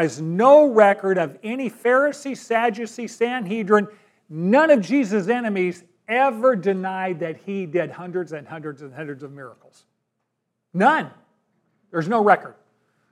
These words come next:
There were simply too many miracles and too many eyewitnesses. But belief in his miracles is not the same as belief in his sovereignty as the Messiah.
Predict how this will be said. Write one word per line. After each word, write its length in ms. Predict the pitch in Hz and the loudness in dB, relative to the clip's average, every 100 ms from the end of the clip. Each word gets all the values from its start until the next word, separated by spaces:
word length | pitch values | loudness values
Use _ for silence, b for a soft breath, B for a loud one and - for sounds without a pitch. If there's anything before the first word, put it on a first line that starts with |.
| _ _ _ _ _ _ | _ _ _ _ _ _
There 100 | 233 | 4
were 80 | 202 | 6
simply 320 | 226 254 202 | 4 2 2
too 220 | - 269 | -2 -4
many 160 | 277 220 | -2 -2
miracles 500 | 185 175 175 208 175 | 2 2 2 0 -2
and 140 | 156 | -4
too 100 | - | -2
many 220 | 220 190 | -2 -2
eyewitnesses. 800 | 185 185 185 277 170 - - - _ _ _ _ _ _ _ _ _ _ _ _ _ - | 0 0 0 -6 -12 -18 -20 -20 _ _ _ _ _ _ _ _ _ _ _ _ _ -2
But 280 | 151 226 185 | 6 6 6
belief 400 | 208 269 339 330 | 6 8 6 6
in 100 | 233 | 2
his 180 | 185 | 2
miracles 800 | 170 277 359 254 - 160 165 - - | 2 4 6 6 4 0 -2 -8 -4
is 240 | 175 151 | -2 -2
not 320 | 165 208 214 214 | -2 -2 -2 -4
the 60 | |
same 480 | 147 214 185 123 101 _ _ _ - | -10 -8 -8 -10 -20 _ _ _ -10
as 360 | 156 160 160 - | -4 -2 -2 -6
belief 520 | 139 156 165 170 170 | -8 -2 -2 -2 -8
in 140 | 165 139 | -16 -12
his 180 | 147 | -10
sovereignty 720 | 139 - 160 151 143 147 135 - | -10 -4 -4 -4 -10 -14 -16 -12
as 280 | 143 135 | -10 -10
the 80 | 120 | -14
Messiah. 420 | 131 - 165 135 | -20 -16 -16 -16